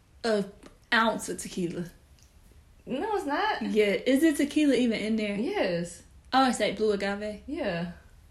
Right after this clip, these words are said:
Speaker 2: Yeah, right there.
Speaker 1: Hundred percent blue agave. Uh-huh.
Speaker 2: Okay.
Speaker 1: Yeah,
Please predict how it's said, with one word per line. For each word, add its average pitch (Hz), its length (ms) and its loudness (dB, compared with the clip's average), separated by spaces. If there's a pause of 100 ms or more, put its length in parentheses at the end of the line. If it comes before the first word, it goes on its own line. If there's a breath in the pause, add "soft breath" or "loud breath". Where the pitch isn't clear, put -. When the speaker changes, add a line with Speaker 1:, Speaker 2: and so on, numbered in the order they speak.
(300)
Speaker 2:
Yeah, 262 220 -2
right 285 80 2
there. 349 120 2
Speaker 1:
Hundred 220 80 4
percent 208 340 -4
blue 208 180 -6
agave. 202 600 -8 (140)
Uh-huh. 233 320 -4 (180)
Speaker 2:
Okay. 480 340 -2 (220)
Speaker 1:
Yeah, 214 340 0